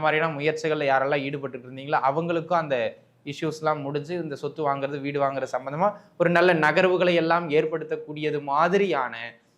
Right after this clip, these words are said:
ஆகச்சிறந்த அற்புதமான காலகட்டமாக இந்த காலகட்டம் அமைகின்றது அப்படிங்கிறத அன்பர்கள் புரிஞ்சுக்கிடணும். ஆக ஒட்டுமொத்தமா நான் என்ன சொல்ல வரேன்னா, வேலை, தொழில், பொருளாதாரம்,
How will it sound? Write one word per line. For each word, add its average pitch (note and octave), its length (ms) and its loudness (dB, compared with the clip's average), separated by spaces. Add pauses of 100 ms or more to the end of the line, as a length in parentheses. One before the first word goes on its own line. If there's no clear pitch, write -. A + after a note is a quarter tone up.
(120)
ஆகச்சிறந்த F#3+ 840 2
அற்புதமான F3 560 0 (160)
காலகட்டமாக C#3+ 720 -2
இந்த E3+ 180 -2
காலகட்டம் D#3+ 540 2
அமைகின்றது D3 560 -4 (480)
அப்படிங்கிறத D#3 500 -4 (100)
அன்பர்கள் D3 460 -6
புரிஞ்சுக்கிடணும். A#2 580 -12
ஆக C#3 120 0 (680)
ஒட்டுமொத்தமா E3+ 460 -2
நான் E3+ 120 0
என்ன E3+ 160 -4
சொல்ல D#3+ 180 -2
வரேன்னா, D3+ 280 -2 (160)
வேலை, C#3+ 340 2 (420)
தொழில், D3+ 360 0 (180)
பொருளாதாரம், D3+ 600 2